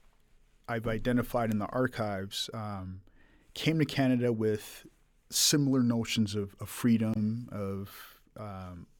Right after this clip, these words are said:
arriving in the promised land, of the North Star.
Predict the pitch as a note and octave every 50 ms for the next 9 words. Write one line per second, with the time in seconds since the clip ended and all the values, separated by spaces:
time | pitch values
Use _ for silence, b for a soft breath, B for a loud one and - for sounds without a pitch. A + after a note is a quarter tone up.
0 | _ _ - A2 G2+ A2 G#2+ A2 A2 G#2+ A#2 A2 A2 G2+ G#2 - - C3+ B2 A#2+
1 | A#2 A2+ - - A#2+ A2+ A2 A2 A2 A2 G#2+ G2 F#2+ F#2+ F#2+ G2 F#2+ G2 G2 -
2 | - - b b b b b b b - A#2 A2 G#2+ A2 A2 G#2 - - - -
3 | - G#2+ G2+ G2 F#2+ F2+ F#2